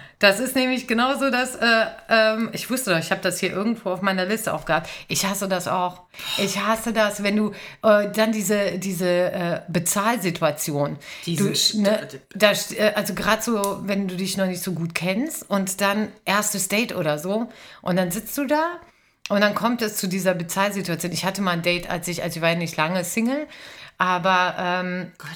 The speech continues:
Speaker 2: ey.
Speaker 1: das war so, als ich mich <laughs> getrennt hab von meinem Mann.
Speaker 2: <laughs> Ich muss lachen.
Speaker 1: Und, äh, bevor, also, ne, da hab ich so ein, äh, au,
Speaker 2: Hm.
Speaker 1: au,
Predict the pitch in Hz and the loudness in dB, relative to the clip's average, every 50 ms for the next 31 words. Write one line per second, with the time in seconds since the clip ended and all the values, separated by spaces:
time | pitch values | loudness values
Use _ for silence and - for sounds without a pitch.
0 | - - - 190 180 180 - 190 190 190 190 190 190 190 208 - - 202 190 190 | -10 -4 0 0 0 2 4 4 4 4 4 2 2 2 2 2 2 0 0 0
1 | 190 - - 214 202 190 - - - 175 170 165 202 202 - - - 226 240 247 | 0 0 2 2 2 2 -2 0 2 2 2 2 0 -2 -2 -2 0 0 0 0
2 | - 285 262 269 - 240 208 196 196 190 190 196 196 190 185 170 165 165 190 247 | 0 -4 -2 0 2 2 4 6 6 6 4 4 2 0 2 4 6 6 6 6
3 | - 349 - - - 320 320 320 - 302 302 - 320 294 - - - 277 - - | 2 2 2 4 4 4 4 4 0 -2 -2 -2 -4 -6 -4 -4 -4 -6 -6 -4
4 | - 311 311 - - 208 - 196 202 202 202 196 196 202 208 208 - - - - | -4 -6 -6 -6 -6 -2 0 2 4 4 4 2 2 0 -2 -4 -4 -6 -4 0
5 | 196 196 190 185 180 190 175 - - - _ _ - - 175 180 190 185 - - | 0 2 2 2 0 -2 -4 -6 -10 -18 _ _ -14 -10 -6 -4 -4 -4 -4 -6
6 | 208 202 - 185 170 185 190 185 196 233 247 220 220 196 196 208 214 214 - - | -4 -2 0 -2 0 0 0 0 0 0 2 0 0 0 0 -2 -4 -4 -4 -4
7 | 220 202 196 196 - - 190 190 190 170 - - - - 190 214 240 381 381 370 | -2 -2 -2 -4 -4 -2 -2 0 0 -2 -2 -4 -6 -4 -4 -2 -2 0 0 0
8 | 370 359 359 349 339 - 311 330 - | 0 0 -2 -2 -4 -4 -6 -6 -6